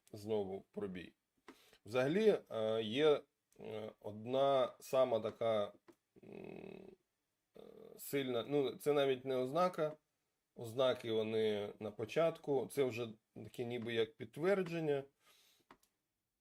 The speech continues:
Коли в нас є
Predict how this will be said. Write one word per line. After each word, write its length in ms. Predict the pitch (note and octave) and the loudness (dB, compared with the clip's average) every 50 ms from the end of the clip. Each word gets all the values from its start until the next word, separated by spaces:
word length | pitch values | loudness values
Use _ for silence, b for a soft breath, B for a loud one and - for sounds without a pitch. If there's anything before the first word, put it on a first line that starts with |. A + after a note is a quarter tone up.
| _ _ _ _ _ - | _ _ _ _ _ -6
Коли 680 | - C#3 C3+ B2+ C#3 D3 D3 C3+ B2 A2+ G#2 F#2+ - _ _ _ | -2 -2 0 0 2 0 2 0 0 -2 -4 -6 -8 _ _ _
в 200 | - A2+ G2+ G#2 | -14 -12 -10 -6
нас 560 | A#2+ B2+ B2+ A#2 G#2+ G2 F#2 - - - - _ _ _ _ _ _ _ - | -2 2 2 2 2 0 -2 -6 -14 -16 -18 _ _ _ _ _ _ _ -18
є 600 | A#2 G#2 G2+ G#2 A#2 B2+ B2 A2 G2+ F#2 - - | -18 -14 -12 -10 -6 -2 0 0 0 0 -2 -8